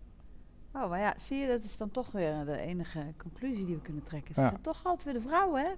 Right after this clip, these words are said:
Speaker 1: zijn toch altijd weer de vrouwen.
Speaker 2: Ja, het schijnt zo. Ja.
Speaker 1: Ja, ik ben wel blij dat we dan na de, de, deze avond toch weer tot de conclusie moeten
Speaker 2: Nou,
Speaker 1: komen
Speaker 2: ik
Speaker 1: dat we het
Speaker 2: moet je,
Speaker 1: allemaal aan de vrouwen te danken
Speaker 2: ik
Speaker 1: hebben.
Speaker 2: moet je eerlijk zeggen dat mijn ervaring ook is in de, in de vluchtelingenkampen, dat, eh,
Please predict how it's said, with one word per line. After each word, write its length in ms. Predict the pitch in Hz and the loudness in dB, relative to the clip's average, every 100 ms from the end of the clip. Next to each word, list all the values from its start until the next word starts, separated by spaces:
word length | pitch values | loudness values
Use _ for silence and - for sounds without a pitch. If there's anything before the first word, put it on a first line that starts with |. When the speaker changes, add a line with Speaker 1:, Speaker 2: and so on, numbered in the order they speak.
| - - | -4 -10
Speaker 1:
zijn 120 | - 349 | -4 0
toch 40 | 427 | 4
altijd 180 | 415 339 | 4 4
weer 140 | 320 277 | 2 2
de 100 | - | 2
vrouwen. 300 | 349 392 147 | 4 4 8
Speaker 2:
Ja, 260 | 208 160 95 | 6 6 2
het 120 | 92 | 0
schijnt 320 | - 104 147 | 2 4 2
zo. 280 | - 107 92 - - - - - | 2 2 0 -6 -12 -12 -14 -2
Ja. 80 | 156 | 2
Speaker 1:
Ja, 100 | 160 - 226 202 165 | 2 0 -4 -4 -6
ik 40 | |
ben 100 | 208 202 | -6 -2
wel 120 | 214 | 0
blij 240 | 208 262 | 4 6
dat 100 | 233 | 6
we 60 | 202 | 6
dan 180 | 202 202 | 4 4
na 140 | 202 | 4
de, 180 | 196 208 | 4 4
de, 160 | 208 202 | 2 2
deze 260 | 220 208 170 | 4 2 2
avond 380 | 196 208 208 | -2 0 0
toch 180 | - 196 | -2 -2
weer 120 | 220 | -2
tot 180 | - 233 | -2 -2
de 100 | 233 | -4
conclusie 500 | - 233 254 262 240 | -6 -6 0 0 2
moeten 260 | 233 233 - | 0 2 6
Speaker 2:
Nou, 120 | 226 | 8
Speaker 1:
komen 140 | 127 - | 8 8
Speaker 2:
ik 60 | |
Speaker 1:
dat 100 | - | 6
we 60 | 147 | 10
het 80 | 147 | 12
Speaker 2:
moet 0 | |
je, 40 | |
Speaker 1:
allemaal 220 | 285 427 311 | 12 12 12
aan 60 | |
de 80 | 277 | 10
vrouwen 340 | 233 214 196 | 12 12 12
te 80 | 190 | 10
danken 260 | 185 175 165 | 6 6 6
Speaker 2:
ik 60 | |
Speaker 1:
hebben. 180 | 175 175 | 6 10
Speaker 2:
moet 160 | 156 139 | 10 10
je 80 | 135 | 10
eerlijk 360 | 139 139 131 | 12 12 10
zeggen 320 | - 127 120 | 8 8 10
dat 220 | 120 107 - | 10 8 10
mijn 280 | 113 110 | 10 10
ervaring 680 | 110 104 - 110 120 127 117 | 10 8 10 12 12 10 10
ook 200 | 107 101 | 8 8
is 220 | 107 110 110 101 | 8 10 10 8
in 80 | 95 | 8
de, 320 | 95 92 90 | 6 6 4
in 200 | 101 92 | 2 2
de 200 | 98 92 | 4 4
vluchtelingenkampen, 1120 | - 120 139 - 139 135 - 120 127 - 156 - - - - - - - - - - - | 4 8 8 10 10 10 8 8 8 6 2 2 -8 -14 -12 -12 -12 -14 -14 -12 -12 -4
dat, 480 | 98 104 98 104 104 | 2 6 6 6 8
eh, 400 | 98 95 92 | 8 8 6